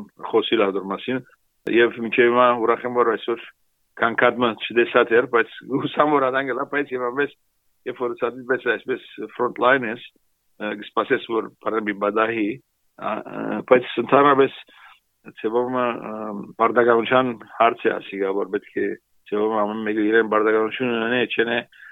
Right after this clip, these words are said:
մարդկային հարադեվության հարց կա աստը։ Գիտեք, այսինքն, աս համաճարակները անցյալին միլիոնավոր մարդիկ, ը, կյանքերնին խլած են, չեն ուզեր այդ,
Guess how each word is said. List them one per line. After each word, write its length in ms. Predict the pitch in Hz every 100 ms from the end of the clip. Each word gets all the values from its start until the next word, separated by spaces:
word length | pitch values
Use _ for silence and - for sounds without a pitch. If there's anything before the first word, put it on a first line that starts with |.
| - _ 107
մարդկային 520 | 110 - 123 123 127 120 113 120
հարադեվության 760 | 123 123 123 120 127 143 139 123 - _ 117 -
հարց 180 | 143 -
կա 100 | 117 101
աստը։ 260 | - - - - -
Գիտեք, 340 | 135 139 - 107
այսինքն, 340 | 104 113 107 104 - _ _ -
աս 180 | - 107
համաճարակները 640 | 110 113 113 113 127 117
անցյալին 420 | 110 110 113 131 123 - _ _ _ 107
միլիոնավոր 520 | 107 110 113 127 131
մարդիկ, 380 | 120 - 127 -
ը, 120 | 110 107 107 104 107
կյանքերնին 580 | 117 127 123 117 131 131
խլած 320 | 113 101 98 95
են, 80 | 92 95 - -
չեն 200 | - 127 123
ուզեր 240 | 101 104
այդ, 140 | 104